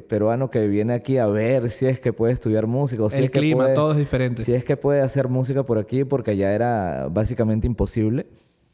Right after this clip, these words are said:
Speaker 1: Entonces, de llegar aquí a Hialeah a ver, o sea, Enrique Iglesias, o sea, está en,
Speaker 2: Wow.
Speaker 1: en el otro lado del, del, del charco, ¿no?
Speaker 2: Totalmente. ¿Y lo conociste, Enrique Iglesias? ¿Tuviste la oportunidad
Speaker 1: Sí,
Speaker 2: de
Speaker 1: sí, he
Speaker 2: compartir
Speaker 1: tenido,
Speaker 2: con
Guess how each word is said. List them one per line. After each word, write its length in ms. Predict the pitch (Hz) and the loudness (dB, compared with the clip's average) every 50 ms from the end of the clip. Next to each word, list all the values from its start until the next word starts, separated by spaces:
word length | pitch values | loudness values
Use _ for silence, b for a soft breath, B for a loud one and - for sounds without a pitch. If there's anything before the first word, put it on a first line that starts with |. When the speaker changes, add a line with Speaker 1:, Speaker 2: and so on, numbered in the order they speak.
| b b | b b
Speaker 1:
Entonces, 600 | - 117 117 - 120 120 107 131 131 131 104 - | -4 -4 -2 0 0 0 0 0 -2 -2 -2 -2
de 140 | 104 117 110 107 | -2 -2 0 0
llegar 260 | 113 113 117 123 139 | 0 0 2 2 0
aquí 280 | 139 135 - 143 139 | 0 -2 0 0 0
a 80 | 123 110 | 2 2
Hialeah 580 | 113 120 110 107 107 113 123 139 156 160 151 - | 2 2 2 2 2 2 2 2 2 2 2 2
a 180 | - 107 107 | 0 0 0
ver, 340 | 104 107 117 123 127 117 - - | 2 2 2 0 0 -2 -4 -6
o 80 | 87 98 | -6 -4
sea, 440 | - - 110 104 98 95 92 85 - - - - - _ _ _ - | -2 -2 -2 0 0 0 -2 -2 -4 -8 -12 -16 -18 _ _ _ -6
Enrique 380 | - 113 110 - 120 104 - 127 | -2 -2 0 0 0 -2 -2 -2
Iglesias, 480 | 123 131 139 143 151 151 147 156 139 | 0 2 2 2 2 0 0 0 0
o 40 | 120 | 0
sea, 140 | 101 127 117 | 0 0 -2
está 200 | 110 - 127 135 | 0 0 0 0
en, 100 | 156 160 | 0 0
Speaker 2:
Wow. 80 | 156 | 0
Speaker 1:
en 200 | 113 120 131 127 | 0 0 0 0
el 120 | 123 123 135 | 2 2 2
otro 200 | 143 143 143 139 | 2 2 0 0
lado 260 | 143 143 143 147 147 | 2 2 2 2 4
del, 360 | 139 127 120 113 110 87 80 | 2 2 2 2 0 -2 -2
del, 580 | 95 110 98 95 92 90 87 82 76 65 60 - - - | -2 -2 0 0 0 -2 -2 -4 -6 -8 -10 -12 -12 -12
del 240 | - 92 104 92 92 | -6 -4 -2 -2 -2
charco, 360 | - - 127 113 101 - 98 95 | 0 0 0 0 0 -2 -2 0
¿no? 140 | 104 123 160 | 0 0 -2
Speaker 2:
Totalmente. 680 | - - - 139 131 - 127 127 123 120 113 113 123 - - | -4 -4 -4 -4 -2 -2 -2 -2 -2 -2 -2 -4 -6 -6 -2
¿Y 80 | 160 | 0
lo 120 | 147 151 151 | 0 0 2
conociste, 380 | 156 156 170 202 220 208 - | 2 0 2 2 0 0 0
Enrique 220 | 180 180 190 202 214 | 0 0 0 0 0
Iglesias? 280 | 214 226 180 - 156 | 2 0 0 0 0
¿Tuviste 200 | 143 147 151 170 | 0 0 0 2
la 80 | 190 185 | 0 0
oportunidad 380 | 170 165 147 147 143 143 143 | 0 0 0 2 2 2 2
Speaker 1:
Sí, 40 | 151 165 | 2 0
Speaker 2:
de 40 | |
Speaker 1:
sí, 60 | - 131 | 2 2
he 20 | |
Speaker 2:
compartir 240 | 123 123 139 127 131 | 2 2 2 2 2
Speaker 1:
tenido, 140 | 127 127 160 | 2 2 2
Speaker 2:
con 80 | 170 | 2